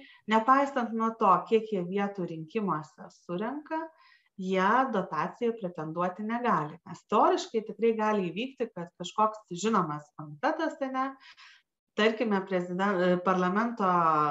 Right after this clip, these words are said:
Europos parlamento rinkimuose, jisai surenka daugiausiai balsų Lietuvoje. Taip gali būti. Bet nepaisant to,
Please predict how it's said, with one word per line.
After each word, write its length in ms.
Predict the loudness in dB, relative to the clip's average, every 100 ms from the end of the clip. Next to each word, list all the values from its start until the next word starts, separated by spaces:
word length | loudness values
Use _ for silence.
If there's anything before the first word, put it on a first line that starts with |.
| -2
Europos 500 | -2 2 2 2 -2 -8
parlamento 560 | -10 -8 -8 -8 -8
rinkimuose, 880 | -10 -12 -8 -2 0 0 -4 -2 -2 -2 -12 -20 _
jisai 380 | -2 0 2 2
surenka 560 | 4 4 4 2 -2
daugiausiai 680 | -2 0 4 4 4 0 -12
balsų 400 | -12 -12 -6 -2 0
Lietuvoje. 540 | -2 -6 -14 -12 -14 _
Taip 240 | -4 -2 0
gali 300 | 0 0 -6
būti. 280 | -12 -20 _ _ _ -20 _ -4
Bet 180 | -2 0
nepaisant 560 | 2 2 2 -2 -6
to, 140 | -2